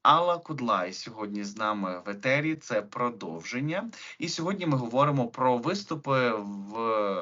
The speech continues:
Москві, в Радянському Союзі, гастролі з хором Вірьовки. Е, також з «Пісні по житті» був такий конкурс.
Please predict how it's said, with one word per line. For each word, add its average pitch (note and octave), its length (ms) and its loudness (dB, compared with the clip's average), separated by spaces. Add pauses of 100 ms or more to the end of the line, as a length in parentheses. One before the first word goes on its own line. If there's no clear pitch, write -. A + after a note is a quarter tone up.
(140)
Москві, G2 600 -2
в E2+ 80 -4
Радянському C3+ 640 0
Союзі, F#2 640 -4
гастролі C3+ 600 -2
з C#3 80 -4
хором C3 420 4 (240)
Вірьовки. G#2+ 760 4 (300)
Е, G2 260 4
також C#3 500 4
з - 140 -4
«Пісні E3 560 4
по D3 140 6
житті» G2+ 480 4
був G#2 180 2
такий G#2 600 -2
конкурс. A#2 680 2